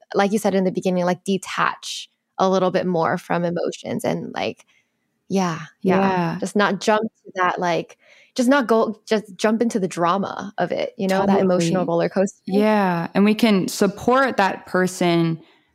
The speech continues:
Speaker 2: without taking it on so deeply ourselves. And
Speaker 1: Yeah.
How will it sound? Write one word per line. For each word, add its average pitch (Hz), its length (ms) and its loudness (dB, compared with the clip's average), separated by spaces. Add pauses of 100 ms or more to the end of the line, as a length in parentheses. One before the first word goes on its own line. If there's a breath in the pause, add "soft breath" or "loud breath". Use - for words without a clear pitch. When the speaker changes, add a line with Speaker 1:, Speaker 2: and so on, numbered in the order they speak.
(140 soft breath)
Speaker 2:
without 170 680 0 (500)
taking 185 400 0
it 170 120 2
on 165 280 2
so 170 480 0
deeply 165 500 -2
ourselves. 170 600 0
And 156 240 0
Speaker 1:
Yeah. 226 560 0